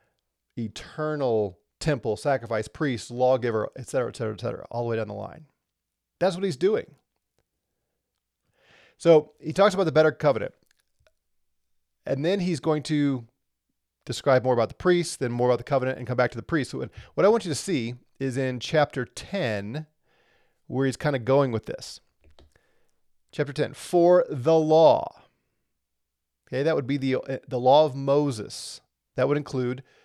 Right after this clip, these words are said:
the Ten Commandments, the laws of the priests and the sacrifices and the temple, all of it.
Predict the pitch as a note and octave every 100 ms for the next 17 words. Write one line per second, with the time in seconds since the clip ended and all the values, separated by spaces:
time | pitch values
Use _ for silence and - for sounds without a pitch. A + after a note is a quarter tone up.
0 | _ _ _ - - B2 G#2 A2 A#2+ F3
1 | G3 - - - _ _ _ _ _ _
2 | _ _ - A2+ A2 A#2+ B2+ C3 B2+ A2+
3 | C3 G#2 - - E3+ F3 E3+ - - G2+
4 | - D#3 D#3+ E3 D#3+ D#3 D#3 D3+ C3 F#2+
5 | - D#3 D#3+ D#3 - D3 D3 B2 -